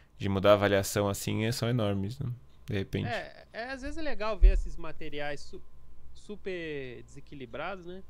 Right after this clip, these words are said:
Speaker 1: Uhum.
Speaker 2: Ah, inclusive hoje a gente ficou na dúvida, né? Se a-, analisava essa, essa ou a do,
Speaker 1: A do
Speaker 2: do
Speaker 1: Nepo,
Speaker 2: Nepo,
Speaker 1: né?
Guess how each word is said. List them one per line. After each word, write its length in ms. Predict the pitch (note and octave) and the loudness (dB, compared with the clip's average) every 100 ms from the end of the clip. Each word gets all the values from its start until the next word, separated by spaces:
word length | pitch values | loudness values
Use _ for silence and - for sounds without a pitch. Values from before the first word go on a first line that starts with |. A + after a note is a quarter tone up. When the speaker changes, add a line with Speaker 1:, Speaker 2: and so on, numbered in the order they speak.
| - | -4
Speaker 1:
Uhum. 220 | G2+ G3+ A3+ | 0 0 0
Speaker 2:
Ah, 60 | |
inclusive 440 | G#3 G3+ F#3+ A#3 A3 | -2 -4 -4 -4 -2
hoje 160 | G#3 F#3 | -4 -4
a 20 | |
gente 140 | G3 - | -8 -8
ficou 160 | G3 | -6
na 160 | F#3+ E3+ | -4 -6
dúvida, 380 | D#3+ G#3 E3 E3 | -6 -8 -8 -8
né? 160 | F#3 | -8
Se 140 | D3+ E3+ | -6 -6
a-, 360 | C#3+ B2+ E2 - - - - - - | -4 -6 -10 -16 -18 -18 -16 -16 -14
analisava 680 | C#3 D3+ D#3 D3+ D3 D3 C#3+ | -12 -10 -8 -8 -6 -4 -6
essa, 460 | C#3 D#3 C#3+ B2+ A#2 - - - - | -8 -8 -8 -10 -12 -20 -20 -14 -6
essa 420 | D3 F#3+ - G#3+ | -4 -4 -6 -6
ou 180 | F#3 D#3+ | -4 -2
a 80 | D3+ | -4
do, 500 | D3+ D#3 C#3+ C3 B2 | -6 -8 -6 -6 0
Speaker 1:
A 80 | G2 | 2
do 120 | G2 | 4
Speaker 2:
do 40 | G2+ | 4
Speaker 1:
Nepo, 240 | G2+ G2 | 4 2
Speaker 2:
Nepo, 180 | G3 F#2+ | 0 -2
Speaker 1:
né? 140 | G2+ | -2